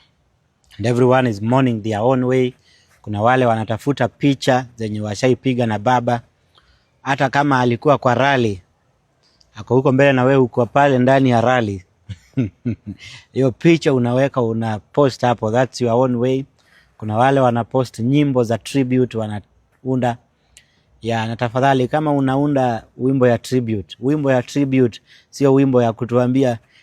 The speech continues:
"Guys, kimbieni pale YouTube, nimeiachilia." Mm, hiyo. <laughs> Hiyo hapana.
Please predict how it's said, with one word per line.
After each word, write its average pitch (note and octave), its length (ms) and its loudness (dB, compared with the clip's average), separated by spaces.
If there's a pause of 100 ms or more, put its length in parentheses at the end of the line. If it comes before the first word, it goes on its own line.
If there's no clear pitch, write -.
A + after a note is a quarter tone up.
(120)
"Guys, D#3 320 2
kimbieni F3+ 420 -2
pale F3 340 2
YouTube, E3 480 0
nimeiachilia." D3+ 800 2
Mm, B2 240 -2
hiyo. B2+ 320 2 (920)
<laughs> - 800 -8
Hiyo C3+ 220 4
hapana. B2 560 0